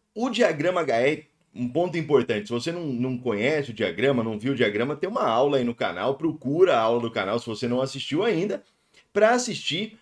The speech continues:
porque o diagrama H R é obrigatório que você saiba, tá? O diagrama H R é um, é um diagrama onde as estrelas são colocadas de acordo com a sua luminosidade,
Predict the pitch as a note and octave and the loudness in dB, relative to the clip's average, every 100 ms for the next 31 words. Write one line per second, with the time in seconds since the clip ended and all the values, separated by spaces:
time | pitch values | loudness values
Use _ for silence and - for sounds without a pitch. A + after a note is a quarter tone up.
0 | - F#3+ G3+ A3 A3 D#3+ B2 E3 F3+ C#3 | -6 0 4 6 4 2 2 0 0 0
1 | A#2 D3 G#3+ - - - - C#3 D3 D#3 | 2 2 0 -2 -2 -2 0 4 6 6
2 | C#3 B2 A#2+ G#2 F#2 - - - _ _ | 2 -4 -4 -6 -8 -10 -14 -20 _ _
3 | - C3+ C#3 - - A2 C#3 C#3+ E3+ E3 | 0 0 0 -12 -14 0 2 2 0 2
4 | B2+ B2 D#3+ C#3+ B2+ C#3 D#3 C#3 - C#3 | 2 4 2 2 2 2 0 -4 -2 -2
5 | C#3+ C#3 A#2+ G#2 C3+ E3+ C3+ G2+ - _ | 0 2 2 2 2 2 0 -4 -8 _
6 | _ - F3+ A3 A#3 E3 G3 - D#3+ E3+ | _ 0 4 4 4 0 -4 0 0 0
7 | D#3 - F3+ G#3 E3 C#3 E3 E3+ D3 C#3+ | -4 -4 2 4 4 2 -2 -2 -4 -2
8 | C#3+ A2+ - C3+ E3 D#3 A2+ G#2 C#3 C#3 | 0 0 0 -2 0 0 -2 0 2 0
9 | C#3 E3+ D#3+ B2+ B2 A#2+ A#2+ - C3 A#2 | 0 -2 0 -4 -4 -2 -2 -2 0 2
10 | A#2 C3+ E3+ D#3+ C#3 G#2+ F#2 F2 F#2+ C3 | 0 -2 -2 0 0 0 -4 0 2 0
11 | D3 A3 | -2 -10